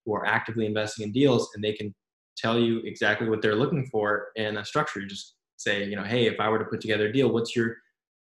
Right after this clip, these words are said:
you know, by still being reasonable, "what's your dream structure, um, you know, as an investor?" Assuming that investor is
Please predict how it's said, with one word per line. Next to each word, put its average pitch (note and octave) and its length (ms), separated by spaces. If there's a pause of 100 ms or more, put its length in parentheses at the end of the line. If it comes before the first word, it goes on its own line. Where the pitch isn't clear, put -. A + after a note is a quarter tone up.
you A#2+ 100
know, G#2 80
by G#2+ 220
still - 260
being D#3 240
reasonable, C3+ 380
"what's A#2+ 180
your A#2+ 100
dream A2+ 280
structure, A2 640 (180)
um, F#2+ 360 (100)
you G#2+ 60
know, G2 80
as G#2 140
an G#2+ 80
investor?" A2+ 380 (160)
Assuming C#3+ 460
that B2 260 (240)
investor A#2 480
is G2+ 340